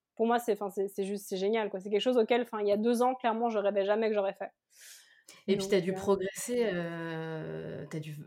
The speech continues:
Speaker 2: vraiment progresser, là, pour le
Speaker 1: Ah
Speaker 2: coup.
Speaker 1: ouais, ouais, ouais, là, franchement, bah, mmh, bah, après, comme je dis, c'est la danse, ça reste aussi un milieu que vraiment on, tu ne t'arrêtes jamais d'apprendre. Mais, heu, mais c'est sûr que quand je vois les vidéos, quand je suis arrivée, <laughs>
Speaker 2: <laughs>
Speaker 1: avec le niveau,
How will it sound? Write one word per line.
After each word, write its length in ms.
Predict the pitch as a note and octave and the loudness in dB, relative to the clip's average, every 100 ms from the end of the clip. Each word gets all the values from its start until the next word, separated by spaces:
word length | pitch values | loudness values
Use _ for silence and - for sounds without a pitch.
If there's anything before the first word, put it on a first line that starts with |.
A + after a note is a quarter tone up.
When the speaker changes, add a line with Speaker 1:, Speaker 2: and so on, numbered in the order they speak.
| - | -18
Speaker 2:
vraiment 460 | - G#3 G#3 G3+ G#3 | -14 -2 4 4 4
progresser, 420 | G3+ F#3+ C4+ C4+ | 0 -2 -2 -2
là, 100 | E3+ | -2
pour 140 | D3 A3 | 2 6
le 100 | C#4 | 8
Speaker 1:
Ah 0 | |
Speaker 2:
coup. 140 | C#4 | 12
Speaker 1:
ouais, 80 | C4 | 12
ouais, 180 | B3+ A#3 | 12 10
ouais, 140 | G#3 | 8
là, 160 | G3+ G#3+ | 6 4
franchement, 460 | - A3 - A#3 | 2 -2 0 0
bah, 240 | A#3 G3+ G3 | 2 4 4
mmh, 240 | G3 G3+ A3 _ _ _ _ _ - - | -2 -6 -10 _ _ _ _ _ -4 8
bah, 80 | A#3+ | 10
après, 180 | A#3 C#4+ | 10 8
comme 160 | C#4+ | 6
je 40 | A#3+ | 6
dis, 120 | B3+ | 2
c'est 140 | A#3+ G#3+ | 4 6
la 120 | G#3+ | 6
danse, 280 | A3+ B3 B3+ | 8 6 4
ça 120 | A3+ | 4
reste 300 | G3+ A3 A3 A#3 | 6 4 4 -4
aussi 320 | - - A#3 | -4 -2 0
un 240 | G#3 G3+ | 0 0
milieu 340 | G#3 A3 A3+ A#3 | 0 2 4 4
que 120 | G#3+ | 2
vraiment 460 | G3 F#3+ G#3 G#3+ G#3 | 0 0 0 0 0
on, 260 | G3 G#3 | -2 -8
tu 200 | - - | -8 -2
ne 120 | A3+ G#3 | -2 2
t'arrêtes 300 | G#3+ G#3 A3 | 4 6 6
jamais 240 | A3 A3+ | 6 6
d'apprendre. 520 | G#3 - A#3 C4 - _ _ - - - _ | 2 2 0 0 -4 _ _ -20 -20 -20 _
Mais, 300 | A3+ A3 G#3+ | 2 6 8
heu, 160 | G#3 G3+ | 8 8
mais 100 | G#3+ | 6
c'est 120 | G#3+ A3 | 4 2
sûr 240 | C4 B3+ | 2 2
que 380 | A#3+ G#3 G#3 G3+ | 6 8 8 6
quand 140 | A3 | 4
je 120 | A3 A3 | 4 4
vois 240 | A3 A#3 | 8 10
les 120 | A#3+ | 10
vidéos, 520 | A3 A3 A3 A3 A#3 A#3 | 6 4 8 8 8 4
quand 120 | G#3 | 0
je 80 | - | 0
suis 100 | G3 | 2
arrivée, 380 | G3 A3 A3 F#4 | 4 4 2 2
<laughs> 300 | - - - - - A#3+ - A#4 - C4+ C4+ - - | -4 -6 -6 -4 -2 -4 -2 0 4 4 2 -2 -6
Speaker 2:
<laughs> 560 | - C#4 - A#4+ A#4 - | 0 2 2 -2 0 2
Speaker 1:
avec 220 | A#3+ A#3 | 6 6
le 120 | B3+ | 4
niveau, 340 | A#3+ B3 B3 | 4 4 6